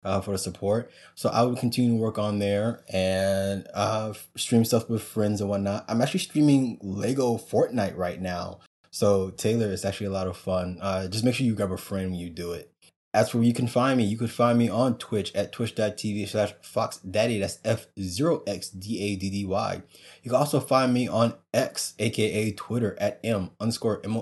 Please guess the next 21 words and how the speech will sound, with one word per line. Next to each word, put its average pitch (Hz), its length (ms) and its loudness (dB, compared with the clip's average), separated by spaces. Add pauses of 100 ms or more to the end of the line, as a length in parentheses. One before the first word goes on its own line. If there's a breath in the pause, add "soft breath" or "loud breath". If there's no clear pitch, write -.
S 113 340 -4
L 107 100 -6
E 110 60 -4
Y 104 300 0
underscore 107 600 -4 (120)
J 107 540 -2
R. 95 500 0 (800)
Alrighty. 123 840 6 (180)
Taylor, 135 240 2
is 117 80 2
there 135 100 2
anything 131 220 4
that 127 100 -2
you'd 123 100 2
like 117 120 4
to - 60 -14
talk 110 220 2
to 113 80 -4
us 101 80 -2
about, 98 500 2
uh, 98 340 0